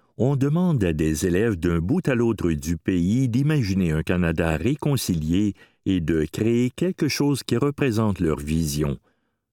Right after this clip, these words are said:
Pour participer, les élèves peuvent créer des œuvres d'art, écrire une composition ou planifier un projet communautaire pour encourager la réconciliation.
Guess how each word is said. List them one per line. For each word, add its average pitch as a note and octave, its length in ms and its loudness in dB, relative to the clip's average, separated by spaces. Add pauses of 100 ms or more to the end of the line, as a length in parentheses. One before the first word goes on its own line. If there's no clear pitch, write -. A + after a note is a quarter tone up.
(360)
Pour D2+ 240 -2
participer, F#2+ 1080 -2 (280)
les A#2 320 2
élèves D#3 380 -2
peuvent F#2+ 300 0
créer C3 360 2
des A#2+ 240 0
œuvres G2+ 240 2
d'art, D#2+ 580 0 (240)
écrire F2 560 0
une D2 160 0
composition G2+ 1040 0 (260)
ou C3+ 180 0
planifier E3 560 0
un E2 120 0
projet E2+ 380 0
communautaire F#2+ 880 0
pour D2+ 240 -2
encourager A#2 720 0
la A#2 140 0
réconciliation. F#2 1120 0